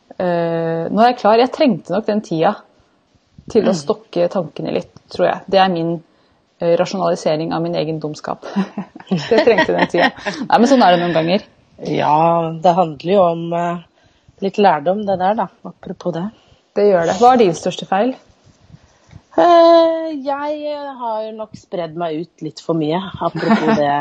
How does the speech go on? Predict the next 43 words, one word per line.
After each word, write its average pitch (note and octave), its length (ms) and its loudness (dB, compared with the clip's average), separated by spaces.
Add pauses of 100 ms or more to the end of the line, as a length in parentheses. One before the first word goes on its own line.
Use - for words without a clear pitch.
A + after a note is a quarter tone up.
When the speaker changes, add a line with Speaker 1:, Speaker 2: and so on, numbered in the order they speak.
(260)
Speaker 2:
vi D3 140 -4
Speaker 1:
<laughs> - 0 -
Vi - 0 - (100)
er - 60 6
Speaker 2:
snakket F3 160 4
om. G3 80 2
Speaker 1:
ganske F#3+ 340 4
like D4 320 0
der. A#3+ 220 0 (200)
Speaker 2:
Vi - 80 -2
er F#3 60 4
Speaker 1:
Ja. F#3 60 0
Speaker 2:
ganske G3 340 0
like, D#3+ 380 -4 (300)
ja. D#3+ 200 2
Speaker 1:
Mm. G#3 480 -2 (260)
Speaker 2:
Og G3+ 120 0
jeg G3+ 160 0
må F#3 400 -8
bare D#3 320 -6 (140)
begynne C#3+ 320 -10
å - 40 -20
prioritere C#3 640 -4
bedre C3+ 460 2
og E3 80 0
holde D3+ 260 -4
stø - 400 -12
kurs, D#3 320 -10
som D3+ 160 -8
jeg, D3 460 -8
jeg C#3+ 300 -10
har C#3 80 -14
skrevet C3 420 -8
på C#3+ 160 0
lille C3+ 200 4
lappen C3 380 -2
min C3 140 -8
her. C#3 140 -2 (1000)
Jeg A#3 140 4
må G3+ 180 4
rett - 400 -10
og F#3 80 -6
slett, D#3+ 380 -10